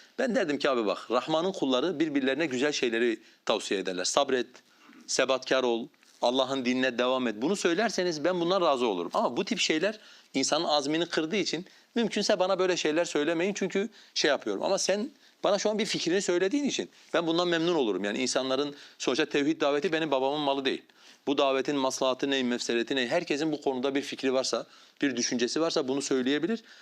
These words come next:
Hani yanlış anlaşılmasın diye orasını düzeltiyorum. Bu Şeyh uçmaz, mürit uçurur meselesine gelince. Şimdi bakın bizim Türkiye'de şöyle bir problem vardır. Öncelikle bu görmüş olduğunuz rüyadan ötürü Allah hayretsin. Umarım Allah Celle Celaluhu beni,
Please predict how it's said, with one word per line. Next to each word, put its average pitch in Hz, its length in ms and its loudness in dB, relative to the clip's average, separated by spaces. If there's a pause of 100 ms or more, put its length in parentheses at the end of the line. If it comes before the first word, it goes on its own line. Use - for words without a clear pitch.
Hani 127 160 0
yanlış 143 300 2
anlaşılmasın 139 560 0
diye 117 100 2
orasını 135 380 0
düzeltiyorum. 104 460 -2 (360)
Bu 196 260 2 (200)
Şeyh 175 240 0
uçmaz, 180 320 0
mürit 165 260 0
uçurur 165 260 -2
meselesine 151 500 0
gelince. 120 400 -2 (1120)
Şimdi 165 180 0
bakın 139 260 0
bizim 139 140 -2
Türkiye'de 139 560 -2 (360)
şöyle 143 280 0
bir 143 80 -2
problem 120 460 0
vardır. 104 260 -2 (420)
Öncelikle 165 460 2
bu 160 100 0
görmüş 156 340 0
olduğunuz 156 420 0
rüyadan 143 320 2
ötürü 165 200 0
Allah 147 240 2
hayretsin. 135 520 -2 (580)
Umarım 160 360 2
Allah 151 260 2
Celle 143 280 0
Celaluhu 139 420 0
beni, 147 320 0